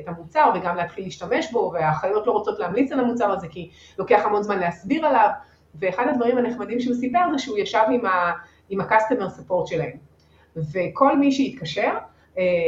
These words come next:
הם היו צריכים להגיד לו מה מספר המוצר, ויש שני מספרים שנמצאים על האריזה למעשה, שהם היו חייבים לקבל אותם בשביל לדעת, אה, אצלם במערכות ל-, לדווח את הבעיה.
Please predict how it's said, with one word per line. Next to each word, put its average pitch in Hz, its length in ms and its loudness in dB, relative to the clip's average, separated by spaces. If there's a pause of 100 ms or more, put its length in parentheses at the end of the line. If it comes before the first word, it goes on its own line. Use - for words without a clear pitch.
(200)
הם 185 120 -2
היו 226 120 2
צריכים 262 180 -2
להגיד 240 260 2
לו 208 120 4
מה 214 180 6
מספר 254 320 4
המוצר, 220 640 4
ויש 214 340 2
שני 247 120 8
מספרים 214 460 4
שנמצאים 196 440 -2
על 190 80 0
האריזה 165 340 0 (120)
למעשה, 320 320 -2 (480)
שהם - 180 0
היו 247 160 6
חייבים - 260 4
לקבל 220 340 2
אותם 170 240 0
בשביל 165 240 -6
לדעת, 208 360 4
אה, 170 140 4 (100)
אצלם 208 280 0
במערכות 208 580 4
ל-, 175 220 4
לדווח 180 460 -2
את - 60 -10
הבעיה. 156 380 0